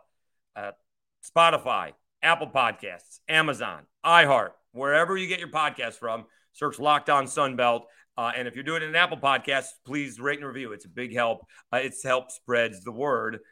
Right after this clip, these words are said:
And the more listeners, uh, and the more, um, it's out there, and the more views, uh, the more it grows. And it is, it's a big help. All right, just flat out, it's a big help. So thank you so much. Continue to support.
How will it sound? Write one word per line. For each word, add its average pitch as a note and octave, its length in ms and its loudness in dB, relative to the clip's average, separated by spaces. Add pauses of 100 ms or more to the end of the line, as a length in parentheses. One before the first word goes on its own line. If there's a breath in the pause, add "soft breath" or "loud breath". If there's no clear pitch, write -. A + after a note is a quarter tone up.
(200 soft breath)
And B2+ 340 2
the A#2+ 60 -4
more C3+ 800 0
listeners, C3 600 -6 (320)
uh, A2 320 -6
and A#2+ 120 -8
the A#2+ 40 -6
more, C3 600 0 (340)
um, G2 420 -6 (340)
it's B2+ 140 -12
out G#3 220 6
there, B2 300 -4 (260)
and C3+ 160 -6
the C#3+ 40 -6
more D3+ 200 2
views, D3+ 540 -2 (360 soft breath)
uh, A#2+ 160 -2
the B2+ 120 -6
more C3+ 540 0
it A#2+ 180 -10
grows. B2 520 0
And A2 220 -6
it A2 100 -10
is, A2 200 -10
it's A#2 180 -12
a A#2 40 -16
big G#2+ 180 -8
help. E2+ 160 -12 (140)
All G#2 80 -6
right, G#2 180 -2
just G2+ 160 -14
flat G#2 180 -6
out, G2 200 -4
it's G#2 160 -14
a - 20 -20
big F2+ 180 -14
help. - 160 -18
So G#2+ 120 -16
thank E3+ 200 2
you F#3 60 -8
so E3 160 -2
much. C#3+ 300 4 (280 soft breath)
Continue D#3 440 -4
to C#3 320 0
support. C3 580 2